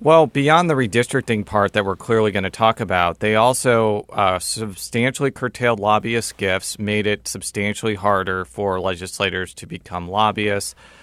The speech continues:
uh, made legislative records open to the Sunshine Law, uh, banned fundraising in the, in the Capitol. But, I mean,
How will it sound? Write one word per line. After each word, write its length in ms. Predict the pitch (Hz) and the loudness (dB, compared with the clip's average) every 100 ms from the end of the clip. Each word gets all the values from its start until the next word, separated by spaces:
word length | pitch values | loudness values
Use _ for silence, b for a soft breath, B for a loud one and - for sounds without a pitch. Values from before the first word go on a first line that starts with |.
| B - | B -4
uh, 280 | 101 92 78 - | 0 0 -2 -8
made 520 | 110 107 110 107 95 | -6 -2 0 0 -2
legislative 680 | 87 104 90 95 104 95 87 | -4 -4 -4 -6 -4 -4 -2
records 480 | 101 101 104 101 - | -2 -2 -4 -6 -6
open 320 | 107 101 101 92 | -8 -6 -8 -10
to 100 | 87 | -12
the 80 | |
Sunshine 720 | - - 120 123 - 110 107 104 | -8 -2 -2 -2 -2 0 0 0
Law, 400 | 107 104 104 104 b b b | 0 2 0 -2 b b b
uh, 80 | - | -8
banned 480 | - 104 101 104 107 | -4 0 0 0 -2
fundraising 720 | - 107 101 101 107 98 104 | -2 -2 0 0 -2 -2 -4
in 100 | 101 | -4
the, 120 | 95 95 - | -4 -4 -4
in 120 | 98 | -8
the 60 | |
Capitol. 680 | 95 104 101 98 104 101 98 b b b | -6 -2 -2 0 0 0 -2 b b b
But, 200 | 160 - | 0 0
I 120 | - 156 | 0 0
mean, 360 | 160 151 139 | 2 2 0